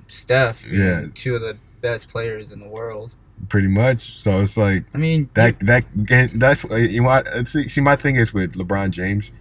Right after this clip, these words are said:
Speaker 2: you play against the Warriors, Kevin Durant cancels out LeBron. They
Speaker 1: Yeah.
Speaker 2: cancel each other out. And at that point, it's, what is Lonzo gonna do with Steph? What is Rondo gonna do with Steph? What is K C P gonna do with,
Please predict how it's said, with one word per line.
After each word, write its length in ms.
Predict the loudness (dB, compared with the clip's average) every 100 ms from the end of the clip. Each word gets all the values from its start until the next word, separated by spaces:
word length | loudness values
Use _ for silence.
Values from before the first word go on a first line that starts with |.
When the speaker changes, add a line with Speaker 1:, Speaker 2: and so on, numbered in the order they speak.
| -20 -6
Speaker 2:
you 80 | -2
play 200 | 4 6
against 220 | 6 2 2
the 60 |
Warriors, 460 | 2 4 4 2 -2 -12 -20 -20 -4
Kevin 220 | 2 4
Durant 300 | 6 4 4 2
cancels 300 | 0 0 -2
out 140 | -4
LeBron. 340 | -6 -12 -16 -20 -20 _ _ _ _ _ 2
They 100 | 4
Speaker 1:
Yeah. 80 | 6
Speaker 2:
cancel 280 | 4 4 4
each 120 | 2
other 160 | 2 2
out. 240 | 0 -2 -12 _ _ _ -2
And 120 | 4
at 120 | 6
that 200 | 6 4
point, 320 | 4 2 2
it's, 320 | 0 0 -2 -10 _ _ _ _ _ _ _ _
what 120 | 2
is 80 | 4
Lonzo 260 | 4 4 4
gonna 200 | 4 2
do 100 | 2
with 120 | 0
Steph? 400 | -2 -4 -6 -8 _ _ _ _ _ _
What 120 | 2 4
is 80 |
Rondo 300 | 4 4 4
gonna 200 | 2 0
do 140 | -2 -4
with 120 | -8
Steph? 280 | -10 -10 -10 -16 -20 _ _ _ -2
What 120 | 0
is 100 | 2
K 240 | 2 2
C 180 | 4 0
P 400 | 2 2 2 0 -4 _ _ _ _ -2
gonna 200 | 2 4
do 120 | 4
with, 240 | 2 0